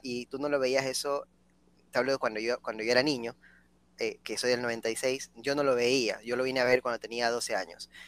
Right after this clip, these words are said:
Pero hoy en día un primo, un primo, un familiar que tenga actualmente dieciocho, pues siempre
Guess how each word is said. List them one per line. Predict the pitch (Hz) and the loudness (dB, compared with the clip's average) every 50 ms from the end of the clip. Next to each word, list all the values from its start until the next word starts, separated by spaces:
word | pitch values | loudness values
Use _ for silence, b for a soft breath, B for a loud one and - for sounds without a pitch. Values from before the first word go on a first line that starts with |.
| B B B B B _ | B B B B B _
Pero | - 139 139 139 | 0 2 4 4
hoy | 147 156 165 | 6 6 6
en | 170 165 | 4 4
día | 165 165 160 156 | 6 6 6 6
un | 160 160 - | 6 4 -2
primo, | - 160 156 156 156 156 160 160 160 - - _ _ _ | -4 -2 0 2 2 2 2 0 -4 -8 -14 _ _ _
un | 135 131 | -12 -6
primo, | - 156 160 160 147 135 131 131 131 127 | -2 0 0 0 2 0 0 2 0 0
un | 131 - | -2 -2
familiar | 143 135 135 131 135 135 127 120 | -4 0 2 4 6 6 6 4
que | - 110 | 2 -4
tenga | - 123 120 127 131 127 127 131 131 131 131 131 | -4 -4 -2 2 4 4 6 6 6 6 6 4
actualmente | 127 - - 120 - - 123 117 120 120 120 120 131 127 | 2 0 -2 -6 -6 -6 -8 -8 -8 -8 -8 -6 -4 -4
dieciocho, | 123 123 117 - - 131 127 - 143 | -4 -4 -4 -4 -4 -4 -4 -6 -6
pues | - 131 127 - | -4 -4 -4 -4
siempre | - - - 175 180 180 165 139 - 127 123 | -4 0 4 6 6 6 6 2 0 2 2